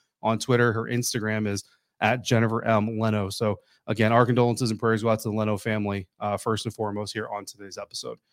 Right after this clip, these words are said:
Uh, moving into the game, never an easy transition, but we do have to move into the game. The, the Commanders did have to play a game. And the second thing off the top from,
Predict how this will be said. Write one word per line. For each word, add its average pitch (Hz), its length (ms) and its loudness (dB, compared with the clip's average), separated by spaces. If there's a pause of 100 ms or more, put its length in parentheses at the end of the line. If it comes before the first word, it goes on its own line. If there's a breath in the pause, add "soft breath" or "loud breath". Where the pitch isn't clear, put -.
(220)
Uh, 107 120 4
moving 135 280 8
into 135 160 4
the 127 80 4
game, 135 340 8 (640)
never 131 240 10
an 127 60 8
easy 123 200 6
transition, 123 540 2
but 117 60 0
we 117 80 2
do 113 80 2
have 123 120 4
to 120 60 -4
move 117 180 2
into 117 220 -2
the 110 100 -4
game. 110 240 -2
The, 110 200 -6
the 113 80 -8
Commanders 113 400 -2
did 120 160 0
have 113 220 0
to 107 100 -8
play 156 320 4
a 135 60 4
game. 127 320 2 (440 soft breath)
And 123 220 2
the 117 40 0
second 143 260 4
thing 131 120 4
off 127 220 2
the - 60 -8
top 120 240 4
from, 123 260 0